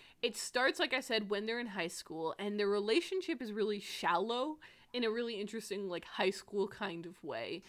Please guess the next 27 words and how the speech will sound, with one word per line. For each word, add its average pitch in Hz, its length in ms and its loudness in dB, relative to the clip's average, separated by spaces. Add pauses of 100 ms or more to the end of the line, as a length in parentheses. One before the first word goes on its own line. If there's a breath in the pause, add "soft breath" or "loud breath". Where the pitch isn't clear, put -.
(160 soft breath)
The 262 160 2
girl 320 340 0
is 381 200 4
very 277 360 0
rich 196 720 0
and, 196 420 -4
but 196 160 2
also 240 220 0
very 220 380 0
unpopular, 175 880 -2
and 208 180 0
the 214 60 4
guy 330 440 8
is 220 180 2
very 202 320 2
poor 226 680 4
but 285 300 6
quite 196 320 2
popular 170 500 2
and 170 120 -6
has 196 200 0
a 190 60 -2
strong 190 460 -2
group 185 200 -6
of 175 80 -6
friends, 175 680 -2
and, 143 420 -6